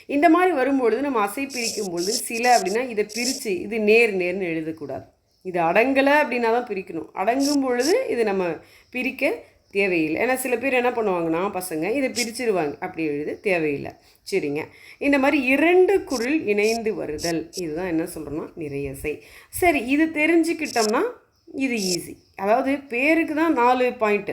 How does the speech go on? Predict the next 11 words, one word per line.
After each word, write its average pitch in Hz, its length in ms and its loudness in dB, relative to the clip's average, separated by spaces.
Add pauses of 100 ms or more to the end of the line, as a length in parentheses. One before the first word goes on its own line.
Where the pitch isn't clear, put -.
(100)
but 160 160 -8
ஆனா 214 300 -2
ரெண்டு 240 500 4
தாங்க. 214 320 2 (520)
இப்ப 165 280 -6
இரு 220 280 0
குரில் 277 380 0
இணைந்து 214 380 4
வருதல், 165 500 -4 (280)
அடுத்ததா 269 580 2
இரு 262 200 0